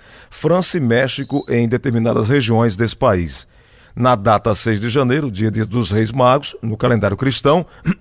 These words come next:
<clears throat> é repartido um bolo que contém um único grão de feijão. A pessoa que encontrar em sua fatia o cereal torna-se o rei feijão por um dia.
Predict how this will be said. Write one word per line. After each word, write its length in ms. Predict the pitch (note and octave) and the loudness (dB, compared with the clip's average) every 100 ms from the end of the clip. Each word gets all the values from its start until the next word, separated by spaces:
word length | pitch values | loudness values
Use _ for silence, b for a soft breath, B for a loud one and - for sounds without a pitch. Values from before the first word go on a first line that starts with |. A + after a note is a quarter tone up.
| G3 | 2
<clears throat> 440 | C3 - - - | 2 -4 -20 -4
é 160 | A2+ A2 | 0 2
repartido 560 | C3+ D#3 C3 - C#3 | 2 2 0 0 -2
um 100 | D#3 | 0
bolo 300 | G#2+ A#2+ C#3+ | 2 2 2
que 100 | C3+ | 0
contém 280 | B2+ A#2 B2 | -2 -2 0
um 160 | A#2+ D#3+ | 2 2
único 220 | G3 E3 | 0 -2
grão 260 | A2 B2 C3 | 0 0 0
de 120 | B2+ | -2
feijão. 580 | - D3+ G2 G#2+ G2 C#2+ b b b | -4 -4 -2 0 0 -4 b b b
A 80 | - | -8
pessoa 360 | F2 A#2+ - C3+ | -2 0 0 0
que 100 | A2+ | 0
encontrar 480 | A2 A#2+ A2+ G#2 F#2 | 0 0 2 2 2
em 100 | G2 | 0
sua 240 | - A2 | -2 -2
fatia 580 | - A#2 - F2+ G2 A2+ | 0 -2 -2 -4 -2 0
o 100 | G2+ | -2
cereal 500 | - B2+ C3+ A#2+ C3 b b - | -4 0 2 2 0 b b -2
torna-se 460 | B2 A#2+ B2 - | 0 2 0 0
o 120 | B2+ G2+ | 0 0
rei 280 | F#2+ E3+ | 0 0
feijão 440 | G3 D#3+ A#2 G2+ C3+ | 0 0 0 0 -2
por 180 | C3 E3+ | -2 -2
um 100 | C#3 | -2
dia. 260 | G#2+ A2+ | 0 -2